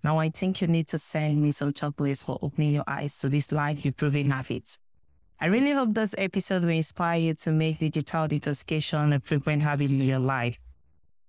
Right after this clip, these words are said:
Please remember to subscribe to be notified whenever I post on this platform.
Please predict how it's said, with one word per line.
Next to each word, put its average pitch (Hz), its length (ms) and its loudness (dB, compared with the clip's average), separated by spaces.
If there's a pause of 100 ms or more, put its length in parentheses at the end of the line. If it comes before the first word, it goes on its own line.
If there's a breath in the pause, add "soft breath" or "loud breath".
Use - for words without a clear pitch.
Please 175 240 0
remember 165 400 2
to - 140 -4
subscribe 160 540 -2
to - 120 -2
be 147 120 -2
notified 147 580 0
whenever 151 300 2
I 147 120 0
post - 340 -4
on 139 120 0
this 143 220 -2
platform. 135 680 -4